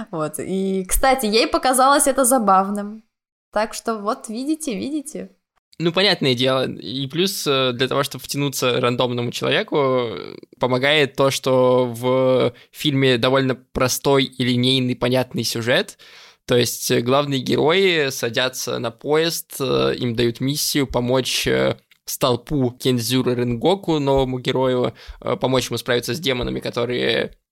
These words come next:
Speaker 2: что-то делают в поезде, захватили поезд, потому что там за короткий промежуток времени пропало больше сорока человек. Герои попадают на этот поезд, они вроде как быстро побеждают какого-то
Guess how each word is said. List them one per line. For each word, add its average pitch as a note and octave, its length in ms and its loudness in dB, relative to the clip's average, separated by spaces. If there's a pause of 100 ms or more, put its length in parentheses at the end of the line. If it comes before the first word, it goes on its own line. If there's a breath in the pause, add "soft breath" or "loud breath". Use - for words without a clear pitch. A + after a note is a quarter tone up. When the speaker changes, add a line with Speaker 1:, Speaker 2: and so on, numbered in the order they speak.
(140)
Speaker 2:
что-то B2 340 2
делают A#2+ 480 0
в - 160 -20
поезде, F3 360 2
захватили C3+ 440 -2
поезд, C#3+ 420 0
потому A#2+ 240 -2
что - 120 -6
там A#2+ 100 -2
за A#2+ 100 -6
короткий B2+ 320 -2
промежуток A#2+ 460 -4
времени B2 240 -2
пропало B2+ 380 -2
больше B2 280 -4
сорока B2 260 -4
человек. F3+ 380 -2
Герои B2+ 300 2
попадают B2 380 0
на B2 40 0
этот A#2+ 220 -2
поезд, F#3 480 0
они C3+ 240 2
вроде C3 240 2
как B2 180 -4
быстро C3+ 320 0
побеждают A#2+ 560 0
какого-то A#2+ 360 -2